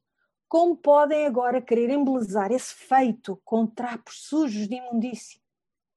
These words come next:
E com isto, vamos para a semana seis, onde se continua a explicar o papel da lei como aio, como algo que nos conduz até Cristo. E lá chegados, vemo-nos num novo papel, numa nova condição, não é, Stella?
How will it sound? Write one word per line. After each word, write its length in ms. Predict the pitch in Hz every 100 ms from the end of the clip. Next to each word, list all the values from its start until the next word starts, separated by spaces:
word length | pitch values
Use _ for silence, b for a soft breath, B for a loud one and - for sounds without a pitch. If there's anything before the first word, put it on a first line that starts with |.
| _ _ _ _ -
E 100 | 233
com 240 | - 262
isto, 380 | 208 - - - _ _ _ -
vamos 220 | 214 208
para 120 | 208
a 40 | 196
semana 320 | - 185 175
seis, 440 | - - - - _ _ _ -
onde 200 | 262 247
se 60 |
continua 440 | 277 262 262 240 202
a 60 |
explicar 800 | 226 - 269 262 233 233 240 262
o 60 | 226
papel 380 | 214 226 254 233
da 120 | 226
lei 260 | 220 247 -
como 340 | 277 277 226
aio, 440 | 240 254 202 180 - _ _ _ -
como 400 | 247 240 214 -
algo 340 | 226 277 262
que 100 | -
nos 120 | 254 220
conduz 420 | 233 226 269 277
até 240 | 233 285
Cristo. 480 | - 160 147 - - _ _ _ -
E 120 | 233
lá 200 | 262 349
chegados, 720 | 392 208 185 147 175 294 - _ _ _
vemo-nos 560 | 185 208 262 285 311 294
num 240 | 311 330
novo 280 | 311 359 370
papel, 340 | 427 403 349 262
numa 240 | 269 285
nova 320 | 269 392 302
condição, 500 | 294 285 277 - 220
não 120 | 196 214
é, 100 | 214
Stella? 400 | - 170 170